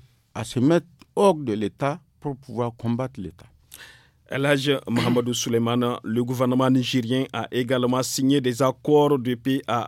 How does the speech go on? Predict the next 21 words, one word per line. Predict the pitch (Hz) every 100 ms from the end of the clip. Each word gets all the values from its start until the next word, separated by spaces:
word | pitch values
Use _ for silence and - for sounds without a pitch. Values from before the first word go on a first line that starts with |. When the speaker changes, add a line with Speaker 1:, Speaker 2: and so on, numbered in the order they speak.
| 120
Speaker 2:
Alger | 131 123 120 143 156 160 -
avec, | 123 123 139 -
euh, | 143 131 113
le | 123
Front | 123 131 135
de | 127
l'Union | 120 135 143 151 160 -
des | 113 123
forces | 120 151 143 - 143
de | 120
la | 117 120
résistance | 131 120 117 127 127 - 123
armée | - 117 120 139 - - - -
le | - 127
vingt-trois | 143 139 156 151
novembre | 143 123 139 135 131 131
dix-neuf | 123 131 127
cent | - 127
quatre-vingt-dix-sept | - 117 117 117 113 113 - 143 135 -
et | 147 143
à | 113